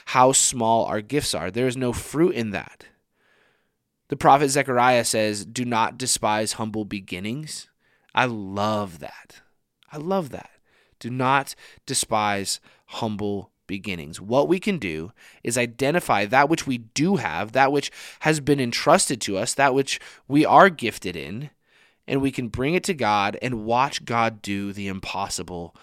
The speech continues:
with it. 'Cause here's the unfortunate truth. Our callings will always be bigger than our qualifications. Let me say that again. Our callings will, will always be bigger than our qualifications.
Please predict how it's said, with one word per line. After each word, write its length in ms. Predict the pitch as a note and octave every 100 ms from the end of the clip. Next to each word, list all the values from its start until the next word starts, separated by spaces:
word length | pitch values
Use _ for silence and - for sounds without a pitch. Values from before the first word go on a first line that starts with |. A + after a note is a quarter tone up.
| - _
with 220 | - G2
it. 280 | - - - _ _ _ _ _ _ _ _ _
'Cause 160 | - C3+
here's 200 | F3+ F#3+
the 100 | F#3+
unfortunate 540 | E3+ - C#3+ - A#2
truth. 320 | - - - - _ _ _ _ _ -
Our 160 | B2+
callings 800 | - - A#2+ A#2+ D3+ G3 A3 - - _ _ _
will 280 | C3 - -
always 420 | A#2+ A#2+ A#2+ A2+
be 140 | G#2 G#2
bigger 280 | G2+ G2
than 140 | F#2+ F2+
our 100 | F2
qualifications. 920 | - D2+ E2+ D#2 A1+ - - - - _ _ _ _ _ _ _ _ _
Let 80 | A#2
me 80 | A#2+
say 120 | A2+
that 120 | G#2+
again. 200 | F#2+ D#2 - - - - -
Our 160 | -
callings 760 | A#2+ - F3 E3 A2 D#2+ G2 -
will, 240 | A#2+ A2 -
will 280 | B2+ A2 -
always 420 | A#2 D3 C3 G#2+
be 160 | G#2+ G#2+
bigger 420 | G2 F#2 E2+ F2+ - - - _ -
than 120 | G2
our 100 | F#2+
qualifications. 1000 | - F#2+ F#2 E2 D2+ E2 - - -